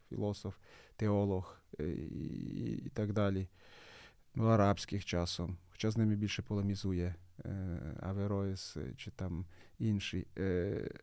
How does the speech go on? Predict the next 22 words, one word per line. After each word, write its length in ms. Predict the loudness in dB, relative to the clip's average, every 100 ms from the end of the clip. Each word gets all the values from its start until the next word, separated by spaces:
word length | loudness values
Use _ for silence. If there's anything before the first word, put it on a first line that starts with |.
| -6 2
але, 480 | 4 6 6 6 4
але, 380 | 4 6 6 4 0 0 4
е, 240 | 4 4 0 4
Тома 260 | 6 6 4
Аквінський, 480 | 4 4 4 2
як 180 | 2 2 0
колись, 380 | 4 6 4 -2 -2
м, 340 | 2 2 2 2
писав, 560 | -2 4 6 6 4 0 -16 -20 -20 -20 _ _ _ -6
е, 160 | -2 2
Честертон, 720 | 6 4 4 -4 -4 -6 -6 -8 -18 -20 _ _ -10
е, 260 | -8 -8 -10
в 40 |
с-, 160 | -12 -10
такій 280 | -10 -4 -2
книжиці 600 | 2 4 2 -2 -4 -6 -2
про 160 | -4
Тома 240 | -2 0 0
Аквінського, 460 | 2 0 0 -2
що 140 | 0 4
якби 420 | 4 6 8
б 60 | 8